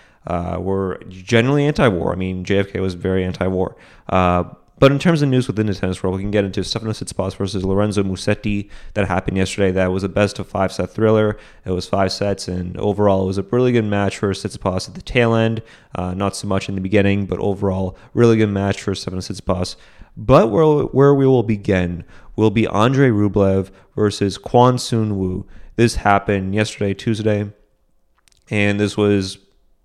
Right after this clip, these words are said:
this happened in four sets, and Andrei Rublev beat Kwon Soon Woo six seven, five seven was the tiebreaker, six three, six two, six four. Overall, I really enjoyed this match, and it really shows that Andrei Rublev will compete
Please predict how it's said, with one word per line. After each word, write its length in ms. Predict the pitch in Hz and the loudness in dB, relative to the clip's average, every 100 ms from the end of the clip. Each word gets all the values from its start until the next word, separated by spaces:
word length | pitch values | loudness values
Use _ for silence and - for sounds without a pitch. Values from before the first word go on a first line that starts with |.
| _ _ | _ _
this 200 | 117 110 | -2 2
happened 280 | 110 101 104 | 2 2 -2
in 80 | 95 | 0
four 200 | 107 104 | 0 2
sets, 420 | 104 104 - - - - - | 2 0 -2 -12 -18 -20 -4
and 200 | 107 92 | -2 0
Andrei 360 | 117 120 120 | 0 2 2
Rublev 560 | 107 104 104 95 - - | 2 2 2 0 -10 -4
beat 400 | 117 110 107 - | 0 0 -2 -6
Kwon 260 | - 107 95 | -2 -2 -2
Soon 240 | 104 98 | -6 -4
Woo 340 | 104 104 101 - _ _ | 0 0 -2 -8 _ _
six 300 | - 131 131 | -2 0 0
seven, 300 | - 104 107 | -2 -2 -2
five 200 | 101 98 | -4 -4
seven 300 | - 95 95 | -4 -4 -4
was 280 | 95 95 - | -6 -6 -8
the 220 | 104 92 92 | -8 -8 -4
tiebreaker, 640 | 95 92 90 95 95 90 - _ - | -2 0 -2 -2 -4 -6 -10 _ -4
six 260 | 135 131 | 0 0
three, 300 | - 113 113 | 0 0 0
six 260 | - 107 - | 0 -4 -2
two, 160 | 107 | -4
six 220 | 101 98 - | -4 -6 -2
four. 380 | 110 107 107 - _ _ 143 | 0 2 0 -8 _ _ 2
Overall, 400 | 143 120 113 107 | 2 6 6 6
I 60 | |
really 200 | 104 104 | 4 0
enjoyed 240 | 101 95 92 | -2 -4 -6
this 160 | - | -6
match, 420 | 98 92 92 - - - - | -4 -4 -4 -8 -14 -20 -6
and 120 | 104 | 0
it 40 | |
really 180 | 123 131 | 4 2
shows 720 | 120 - 104 101 101 98 92 | 0 -2 0 2 2 0 -4
that 200 | 101 92 | -4 -2
Andrei 320 | 107 110 101 95 | 0 0 0 -2
Rublev 560 | 95 92 90 92 87 - _ - | -2 -4 -4 -6 -8 -18 _ -2
will 200 | 117 117 | 0 2
compete 680 | 113 95 - 110 90 - | -2 -6 -4 -4 -4 -10